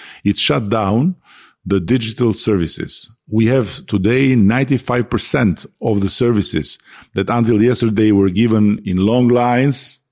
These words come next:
implying a lot of, uh, bribery, in, uh, in the, in the cloud, so in digital. So we,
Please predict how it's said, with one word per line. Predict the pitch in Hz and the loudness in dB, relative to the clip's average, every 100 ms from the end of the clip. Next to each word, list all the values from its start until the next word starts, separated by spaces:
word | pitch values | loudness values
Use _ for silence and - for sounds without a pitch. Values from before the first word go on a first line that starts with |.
| _ _ _ _ _ _ - | _ _ _ _ _ _ -8
implying | 92 104 101 104 101 | -4 -2 -2 0 -2
a | 92 | 0
lot | 104 113 | 0 0
of, | 127 - - | -2 -4 0
uh, | 120 117 113 | 2 2 2
bribery, | 113 120 120 127 143 160 - - - - - - _ _ - | 0 0 2 2 2 0 -6 -20 -20 -20 -20 -20 _ _ 0
in, | 131 143 143 | 2 4 4
uh, | 139 139 135 135 | 4 2 2 2
in | 135 127 127 | 0 0 2
the, | 127 127 127 123 - | 2 4 4 2 0
in | 123 | 0
the | 127 | 0
cloud, | - 196 107 85 | 0 0 0 0
so | 107 | 0
in | 101 | 2
digital. | 107 143 117 87 87 | 2 0 -2 -6 -8
So | - - 104 101 101 101 | -8 -4 0 2 2 2
we, | 110 | 2